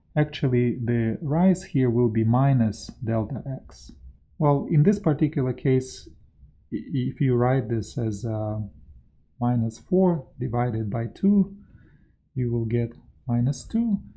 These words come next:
But even in general, if you now write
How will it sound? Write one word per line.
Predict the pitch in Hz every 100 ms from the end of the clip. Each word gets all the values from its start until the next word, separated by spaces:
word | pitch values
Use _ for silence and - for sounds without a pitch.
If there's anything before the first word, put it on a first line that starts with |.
| - _ _ -
But | 156 156 - _ _ _ _ _ -
even | 208 190 139
in | 127
general, | 113 143 139 123 131 131 -
if | 139 143
you | 131
now | 139 135
write | 127 131 135 131